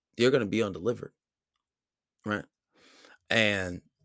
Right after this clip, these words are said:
then we move on to the second batch, right? The second batch who they may genuinely like you. They may genuinely be crazy about you.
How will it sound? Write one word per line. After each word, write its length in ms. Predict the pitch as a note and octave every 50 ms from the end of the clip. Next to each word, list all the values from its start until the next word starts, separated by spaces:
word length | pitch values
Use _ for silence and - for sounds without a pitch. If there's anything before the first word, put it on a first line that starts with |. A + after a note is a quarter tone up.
| _ _ _ _ _ _ - - _ _ _ _ _ _ _ _ _ _ _ _ -
then 200 | G#2+ A#2+ A#2 A2
we 80 | A2
move 260 | G#2+ G2+ G#2 G#2 F#2+
on 200 | G2 F#2 F2 E2+
to 320 | F2+ - - F2 F2 F2 - _ _ _ _ _ _ _ _ -
the 80 | -
second 460 | - - - G3+ G3+ G3 - A#2+ F2
batch, 500 | - - - - - - - - - - _ _ _ _ _ _ _ _ _ _ _ _ _ _ -
right? 220 | A2+ A#2+ A#2 - _ _ _ - - _ _
The 80 | - -
second 380 | - D3 C#3+ C3+ - C3 A#2+
batch 380 | A2+ A#2 A#2+ A#2 - - - - - _
who 340 | - C3 B2+ B2 A#2 G#2+ - _ _ _ _ _ _ _ _ _ _ _ _ _ _ _ _
they 100 | - G#2+
may 200 | G#2+ A2+ A#2 A2
genuinely 580 | G#2 G#2 A2 A2+ A2 G#2+ G#2+ G#2 G#2 G#2 G#2 G2
like 320 | F#2+ F2+ F2 E2 - -
you. 100 | - - - _ _ _ _ _ _ _ _ _ _ _ _ _ _
They 120 | - F2+ F#2
may 280 | F#2 F#2+ F#2 F#2 F2+
genuinely 1000 | F2 - - G2+ G#2 G#2 G#2 G#2 G2+ G2+ G2+ G2 F#2+ G2 G2+ G2 F#2+ F#2+ F2+ - _ _ _ _ _ _ _ _ _ _ _ _ _ _ _ -
be 120 | G#2+ A2
crazy 480 | - - - A2 G2+ G2 F#2 - G2 -
about 400 | - - - - - - - -
you. 140 | - C3+